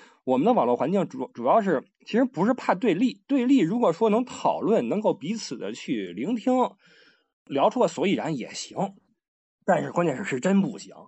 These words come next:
甭管是大事儿、小事儿，最后你会发现没法说服任何人。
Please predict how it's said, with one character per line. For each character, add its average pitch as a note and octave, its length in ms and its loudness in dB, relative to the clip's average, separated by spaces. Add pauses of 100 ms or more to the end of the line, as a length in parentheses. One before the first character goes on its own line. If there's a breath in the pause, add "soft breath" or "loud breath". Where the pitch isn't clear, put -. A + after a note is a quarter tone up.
(180)
甭 A3+ 200 4
管 F3+ 180 4
是 C#3+ 100 0
大 D3 240 0
事 - 80 -2
儿、 C3 120 4
小 - 260 -10
事 - 100 -2
儿， A#2 120 0
最 F#3 160 0
后 E3 180 4
你 A#2 100 -2
会 G#2+ 120 -8
发 D3 120 -6
现 C#3 280 -6
没 A2+ 280 -2
法 G3 220 4
说 G3+ 260 0
服 G3+ 200 -2
任 F#3+ 180 0
何 - 160 -18
人。 - 80 -20